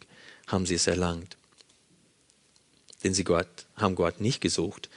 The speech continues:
Wie Paulus in Römer drei sagte, „Keiner sucht Gott.“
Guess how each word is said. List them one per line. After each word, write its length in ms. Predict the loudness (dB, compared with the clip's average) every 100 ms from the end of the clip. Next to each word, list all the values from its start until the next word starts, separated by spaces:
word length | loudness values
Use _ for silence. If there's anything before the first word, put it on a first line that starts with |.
| 0
Wie 100 | 0
Paulus 420 | 6 8 10 8
in 120 | 4
Römer 260 | 6 6 6
drei 280 | 6 6 6
sagte, 540 | 6 2 0 -2 -2 -4 -18 -20 -20 -20 -20 -20 _
„Keiner 540 | 4 6 6 4 -4 -12 _ _ _ _ _
sucht 500 | 0 2 0 -6 -16 _ _ _ _
Gott.“ 400 | -2 0 -2 -12